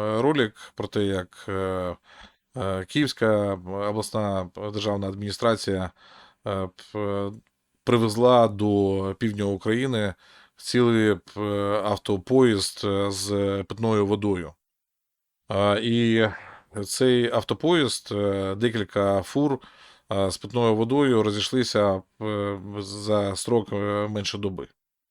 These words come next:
Можна багато говорити про те, що це було передбачено, що рано чи пізно,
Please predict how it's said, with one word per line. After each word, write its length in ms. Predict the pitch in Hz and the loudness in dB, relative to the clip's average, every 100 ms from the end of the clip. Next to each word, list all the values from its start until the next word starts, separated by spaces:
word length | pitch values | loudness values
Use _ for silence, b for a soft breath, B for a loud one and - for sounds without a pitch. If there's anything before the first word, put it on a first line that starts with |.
| _ _ _ _ _ _ _ _ _ _ _ _ _ | _ _ _ _ _ _ _ _ _ _ _ _ _
Можна 640 | - 131 175 156 156 147 117 | -10 4 6 8 8 8 6
багато 400 | 127 151 160 139 | 6 8 10 8
говорити 400 | 127 127 143 113 | 8 8 8 4
про 120 | 113 | 0
те, 200 | - 127 | 4 4
що 480 | - - 110 107 104 | 4 4 6 8 6
це 360 | - 113 113 101 - B B | 4 6 6 6 0 B B
було 520 | 107 98 104 110 110 98 | -10 -4 0 4 6 4
передбачено, 1080 | - 107 98 107 123 - 107 107 101 98 | 2 2 4 4 4 4 -2 0 0 0
що 800 | 95 - 107 101 101 101 98 95 - B B B - | -2 -2 0 2 2 2 0 -4 -8 B B B 0
рано 280 | 107 110 | 4 4
чи 140 | 98 - | 2 -2
пізно, 640 | 113 107 104 101 98 98 | 0 0 2 0 0 -2